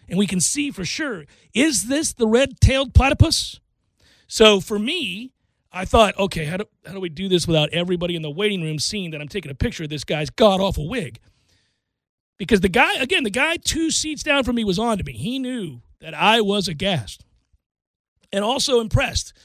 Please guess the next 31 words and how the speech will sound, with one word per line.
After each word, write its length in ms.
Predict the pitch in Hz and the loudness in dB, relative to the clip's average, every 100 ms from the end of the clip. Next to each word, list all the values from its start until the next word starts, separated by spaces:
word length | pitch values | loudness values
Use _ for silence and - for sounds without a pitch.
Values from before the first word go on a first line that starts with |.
| _ | _
It 40 | - | -14
was 100 | 165 | -8
a 60 | |
weird 260 | 196 240 254 | -6 -6 -6
combination. 680 | 233 247 226 226 202 127 113 | -4 0 2 2 -2 -6 -8
The 120 | 165 | -10
feelings 580 | 160 - 254 294 262 233 | -10 -6 0 0 0 -4
I 180 | 214 214 | -4 -4
had, 300 | 185 208 156 | -4 -4 -6
it 120 | 151 | -6
stirred 340 | - 233 247 | -4 2 2
a 40 | 233 | 2
lot, 420 | 226 190 - - _ _ _ _ _ | -4 -6 -10 -20 _ _ _ _ _
inside 400 | 185 175 196 175 | -18 -6 -2 -2
of 100 | 131 | -4
me. 160 | 90 - _ _ _ _ | -14 -20 _ _ _ _
I 120 | 190 | -4
was 140 | 202 190 | -2 0
all 180 | 240 | 0
at 80 | 247 | -2
once 340 | 220 240 226 - _ _ _ _ _ - | -2 -4 -4 -6 _ _ _ _ _ -6
just 280 | 269 - - - _ - | -2 -2 -6 -20 _ 0
appalled, 600 | 165 - 247 277 285 277 _ - | 2 4 4 2 0 -6 _ -10
and 320 | 214 202 190 _ _ - | -6 -6 -8 _ _ -8
I 80 | 196 | -4
wanted 300 | 202 240 220 | -2 -2 -4
to 60 | |
also 240 | 220 226 208 | -4 -4 -4
celebrate 720 | - - 233 214 196 165 151 | -2 -2 -2 -2 -2 -4 -6
this 200 | 190 - | -6 -4
man's 540 | 247 214 185 - - | -2 -2 -2 -2 -4